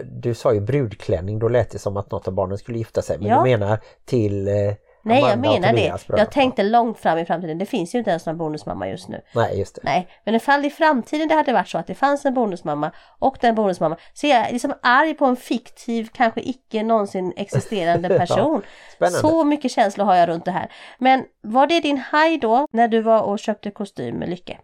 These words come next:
Speaker 1: Ja, och så får jag väl ha en low.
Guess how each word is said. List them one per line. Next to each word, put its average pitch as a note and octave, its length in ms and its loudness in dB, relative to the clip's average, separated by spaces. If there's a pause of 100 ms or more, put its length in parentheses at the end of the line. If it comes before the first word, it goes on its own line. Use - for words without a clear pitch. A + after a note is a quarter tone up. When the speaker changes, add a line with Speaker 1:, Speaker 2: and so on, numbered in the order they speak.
(560)
Speaker 1:
Ja, E3 260 2 (220)
och C3+ 140 -6
så B2+ 320 0 (100)
får B2+ 200 -2
jag A#2+ 100 4
väl C3 140 0
ha G#2+ 440 0
en A2 320 -4 (340)
low. B2+ 540 2